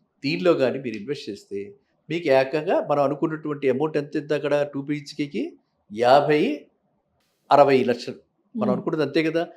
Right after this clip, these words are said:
Speaker 1: ఈ యాభై లక్షలకి టూ బీహెచ్కే వచ్చే ప్లేసెస్ అవి.
Speaker 2: ఓ.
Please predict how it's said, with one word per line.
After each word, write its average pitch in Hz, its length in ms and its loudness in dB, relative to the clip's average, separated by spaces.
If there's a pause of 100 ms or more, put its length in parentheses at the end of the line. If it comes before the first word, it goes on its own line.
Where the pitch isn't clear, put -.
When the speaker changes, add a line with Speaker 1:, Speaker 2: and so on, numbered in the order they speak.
(220)
Speaker 1:
ఈ 139 100 -8
యాభై 143 340 8
లక్షలకి 175 340 2
టూ 165 160 -4
బీహెచ్కే 170 380 -2
వచ్చే 165 200 0
ప్లేసెస్ 160 360 -4
అవి. 101 140 -2 (600)
Speaker 2:
ఓ. 254 140 -4